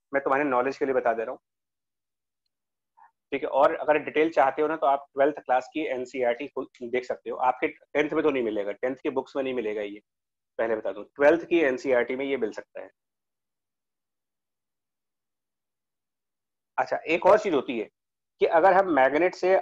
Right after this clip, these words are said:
r distance उसके perpendicular side पे जाए, actually magnet की जो strength है, magnetic field, वो direction पे भी depend करता है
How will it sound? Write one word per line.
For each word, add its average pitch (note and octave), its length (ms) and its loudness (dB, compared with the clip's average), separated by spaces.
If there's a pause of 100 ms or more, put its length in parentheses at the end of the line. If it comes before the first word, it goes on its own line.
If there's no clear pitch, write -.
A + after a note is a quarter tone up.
r D3 200 8
distance E3 520 -2 (320)
उसके - 260 0 (120)
perpendicular D3 640 4
side - 320 2
पे C#3+ 80 2
जाए, A#2+ 240 0 (1080)
actually E3 360 2
magnet C#3+ 520 2
की F3 120 4
जो F#3 200 2
strength D3+ 420 0
है, A#2+ 140 0
magnetic B2 480 -4
field, C3+ 300 -4
वो C3+ 240 -2
direction C3 440 2
पे E3 80 -2
भी D3+ 100 -2
depend B2+ 280 -2
करता G#2+ 260 -6
है G2 80 -8